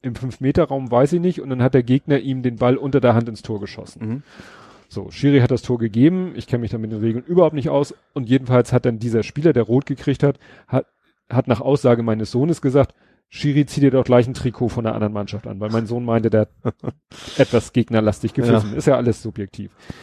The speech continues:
Speaker 1: Nur der Schiri selber hat auch nichts gemacht, aber dann hat der Assistent den Schiri rangepfiffen und hat ges-, behauptet, der Spieler hätte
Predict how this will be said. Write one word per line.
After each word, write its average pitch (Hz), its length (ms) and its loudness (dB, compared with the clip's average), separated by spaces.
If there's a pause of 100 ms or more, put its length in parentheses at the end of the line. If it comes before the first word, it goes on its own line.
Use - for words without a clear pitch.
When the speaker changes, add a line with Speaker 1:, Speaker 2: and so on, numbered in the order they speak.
(360)
Speaker 1:
Nur 147 300 4 (500)
der 135 80 6
Schiri 165 440 -2
selber 143 320 4
hat 151 120 2
auch 117 140 -4
nichts 185 240 -2
gemacht, 135 260 0
aber 139 140 0
dann 131 160 0
hat 127 120 2
der 143 140 2
Assistent 170 480 2
den 185 120 -4
Schiri 175 360 -4
rangepfiffen 165 640 -4
und 143 120 -4
hat 143 180 -2
ges-, 131 320 -6
behauptet, 139 580 -2 (360)
der 131 180 8
Spieler 135 360 2
hätte 127 380 4